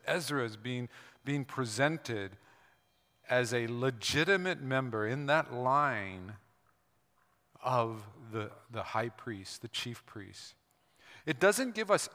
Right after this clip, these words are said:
every generation, okay? Just remember when the, when the Bible gives, like, genealogies, it doesn't necessarily give every generation.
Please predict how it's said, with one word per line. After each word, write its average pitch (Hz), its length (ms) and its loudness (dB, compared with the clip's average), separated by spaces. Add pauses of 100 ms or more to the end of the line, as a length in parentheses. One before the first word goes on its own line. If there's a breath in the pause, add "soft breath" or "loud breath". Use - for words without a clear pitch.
every 147 380 4
generation, 113 720 -2 (500)
okay? 120 380 -2
Just - 320 -6 (120)
remember 135 480 0
when 117 220 -2
the, 104 160 -2 (460 loud breath)
when 120 220 -4
the 113 60 -4
Bible 170 420 6
gives, 123 440 0
like, 107 180 -2
genealogies, 110 760 0
it 107 100 -12
doesn't 127 240 -2
necessarily 123 360 -4
give 104 140 -8
every 104 220 -4
generation. 95 600 -12